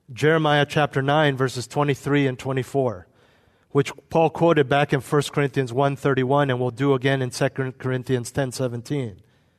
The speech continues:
"Thus says the Lord, let not a wise man boast of his wisdom, and let not the mighty man boast of his might.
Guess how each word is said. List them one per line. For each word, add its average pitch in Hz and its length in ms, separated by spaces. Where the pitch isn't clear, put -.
"Thus 151 300
says 143 240
the 127 100
Lord, 104 420
let 135 220
not 139 220
a - 20
wise 135 340
man 135 200
boast 135 340
of 127 80
his 117 160
wisdom, 117 560
and 113 100
let 139 200
not 135 240
the 131 80
mighty 135 320
man 123 220
boast 143 380
of 123 120
his 117 160
might. 143 320